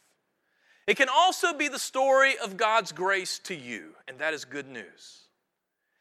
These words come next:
It is a story of the dynamic grace that can transform the hope and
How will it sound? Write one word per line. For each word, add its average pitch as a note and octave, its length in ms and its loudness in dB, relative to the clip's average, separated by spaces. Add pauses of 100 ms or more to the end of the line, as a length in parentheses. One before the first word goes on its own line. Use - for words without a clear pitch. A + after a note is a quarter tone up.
(140)
It A#3+ 80 0
is B3+ 80 -2
a C4+ 60 -4
story F#4 560 4
of B3+ 140 -6
the D4 80 -4
dynamic C4 580 2
grace B3+ 380 2
that - 120 -8
can G#3+ 160 -10
transform C#4+ 880 -2
the A3 100 -2
hope A#3 460 -2 (160)
and F3+ 180 -8